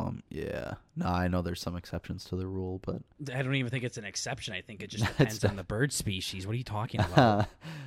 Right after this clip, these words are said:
Speaker 1: No, normally when you look at different species of bird, the male version is the one with the vibrant colors, 'cause the bitches don't give a fuck. Or 'cause dudes don't give a fuck. My bad, my bad.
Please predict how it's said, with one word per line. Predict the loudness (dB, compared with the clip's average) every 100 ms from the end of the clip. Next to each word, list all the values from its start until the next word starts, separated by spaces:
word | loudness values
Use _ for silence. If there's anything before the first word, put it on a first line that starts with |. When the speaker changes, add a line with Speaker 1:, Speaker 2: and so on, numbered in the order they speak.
| -14 -14 0
Speaker 1:
No, | 4 6 6
normally | 6 6 6 4 4
when | 4
you | 2 2
look | 2 2
at | 2 2 -2 -6 -4
different | -2 -2 -4
species | -4 -2 -2 -4
of | -4
bird, | -2 -2 0 -2 -4 -4
the | -2 -2
male | -2 0 0
version | 0 -2 -2 -2
is | -2
the | -2
one | -4
with | -2
the | -2
vibrant | -2 -4 -6
colors, | -6 -6 -4 -6
'cause | -8 -6
the | -6
bitches | -8 -6 -6 -6 -8
don't | -8 -8
give | -8
a | -8
fuck. | -10 -16 -8 -4 -2 -2 -2 0 -2 -4 -12 -16 _ _ _ _ -14
Or | -8
'cause | -6 -2
dudes | 0 0
don't | 0 -2
give | -6
a | -10
fuck. | -10 -10 -10 -16 _ _ _ -16
My | -14
bad, | -10 -8
my | -8 -8 -10
bad. | -10